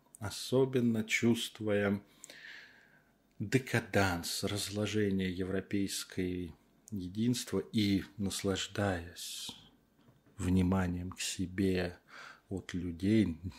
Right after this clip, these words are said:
свежим. Вот ещё сто лет не прошло, как их имена снова начали звучать.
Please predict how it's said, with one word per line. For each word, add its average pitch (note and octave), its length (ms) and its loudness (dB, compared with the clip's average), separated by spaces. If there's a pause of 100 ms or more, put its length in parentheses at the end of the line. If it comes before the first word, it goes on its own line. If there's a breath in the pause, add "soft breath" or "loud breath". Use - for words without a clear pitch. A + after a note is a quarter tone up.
(160)
свежим. F2+ 840 4
Вот - 400 -10
ещё G#2 260 0
сто - 240 0
лет G2 280 4
не F#2+ 100 0
прошло, G2 480 -2
как - 320 -8 (800 loud breath)
их - 200 -4
имена F#2+ 360 4
снова G2 380 2
начали F#2 440 0
звучать. F2+ 1120 -2